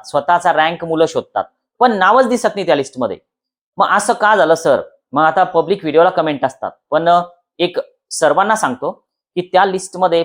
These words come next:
फक्त अशाच विद्यार्थ्यांची नावं येतात की ज्यांनी एमबीबीएस, बीडीएसच्या चॉईस फिलिंग केलेल्या आहे. म्हणजे एसएमएल मध्ये पूर्ण जे नावं आहेत, तर ते त्या एमबीबीएस, बीडीएस मध्ये येतील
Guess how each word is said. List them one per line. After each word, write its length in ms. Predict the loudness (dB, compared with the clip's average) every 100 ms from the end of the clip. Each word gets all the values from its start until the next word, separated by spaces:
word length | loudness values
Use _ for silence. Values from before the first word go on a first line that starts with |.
| -2
फक्त 220 | -8 -4
अशाच 460 | -2 -2 -2 -4 -4
विद्यार्थ्यांची 560 | -2 -2 0 -4 -4
नावं 220 | -2 0
येतात 280 | 0 0 -2 -4 _ _
की 80 | -6
ज्यांनी 400 | 0 0 2 -4 -8 _ _
एमबीबीएस, 520 | -2 0 0 0 0
बीडीएसच्या 460 | -4 0 0 0 -4
चॉईस 300 | 0 0 -2
फिलिंग 180 | -10 -2
केलेल्या 380 | 2 2 2 0
आहे. 80 | -2 _ _ _ _
म्हणजे 200 | 0 4
एसएमएल 400 | 2 2 2 2
मध्ये 200 | 4 2
पूर्ण 380 | 2 0 2 2
जे 120 | 4
नावं 220 | 4 4
आहेत, 120 | 4 2 _
तर 60 | -4
ते 60 | -2
त्या 140 | 2
एमबीबीएस, 520 | 2 2 0 2 2 2
बीडीएस 320 | 0 0 0
मध्ये 180 | 0 0
येतील 280 | -2 -8